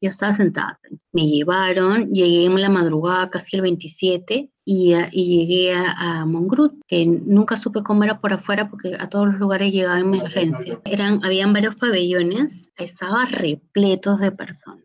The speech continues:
pero todas las personas que te atendían eran gente súper joven. Me pusieron en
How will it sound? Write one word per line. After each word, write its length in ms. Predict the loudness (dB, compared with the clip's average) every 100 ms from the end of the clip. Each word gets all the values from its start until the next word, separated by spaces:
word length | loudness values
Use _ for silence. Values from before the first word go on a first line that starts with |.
| -4
pero 180 | -2 0
todas 240 | 0 2
las 120 | 0
personas 380 | -2 -2 -2 0
que 100 | -2
te 80 | -2
atendían 420 | -2 0 2 2
eran 260 | 0 0 -2
gente 320 | -2 -2 -2
súper 360 | -6 -6 -6
joven. 520 | -6 -2 0 0 -2 -10 _
Me 120 | -2 -2
pusieron 340 | 0 2
en 60 | 4